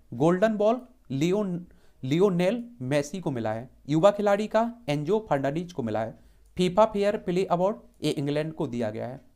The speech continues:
तो ये भी आप लोग याद रखिएगा। फीफा विश्व कप आधिकारिक बॉल आप लोगों को देख रहे हैं अपने स्क्रीन पर। अल रहला अर्थ, इसका मतलब है अर्थ यात्रा।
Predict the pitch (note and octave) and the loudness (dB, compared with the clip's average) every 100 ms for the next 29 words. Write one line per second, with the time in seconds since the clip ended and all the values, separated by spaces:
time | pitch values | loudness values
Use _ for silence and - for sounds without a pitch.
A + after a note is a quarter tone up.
0 | - B2+ C#3 E3 D3 D#3 G#3+ - - - | -6 -4 -2 0 -2 -2 -6 -6 -10 0
1 | B2+ A2 G#2+ A#2 A#2 C#3+ - - - - | 2 2 -6 -10 -10 -14 -18 -20 -20 -20
2 | _ _ - F3 G#3+ G3+ A3+ - E3 - | _ _ 0 6 6 6 2 0 0 4
3 | D#3+ D3+ F3+ F#3 D#3 F3 F#3 F3+ F#3 F3+ | 2 4 2 0 2 2 2 0 -2 -4
4 | E3 E3+ F3 F3 E3+ E3+ E3 - _ _ | -4 -4 -2 -2 -2 -4 -6 -10 _ _
5 | - - C#3+ D#3+ D3+ C#3+ C#3 C3+ - _ | -20 -10 -6 -4 -4 -2 -4 -4 -16 _
6 | - - _ - - E3 G#3+ A3+ D#3 D3+ | -20 -20 _ -20 6 8 8 4 2 2
7 | E3+ F3 G2+ - - - - - - - | 4 2 2 -6 -20 -20 -20 -20 -20 -20
8 | - D3 F#3 F3+ G3 - - D#3 - E3+ | 4 8 8 6 0 0 -4 -4 2 2
9 | E3 E3+ F#3 - D3 F3 - - C3+ C3+ | 2 0 0 2 2 2 -2 -4 2 2
10 | C3 C#3 G#2+ | 2 -4 -6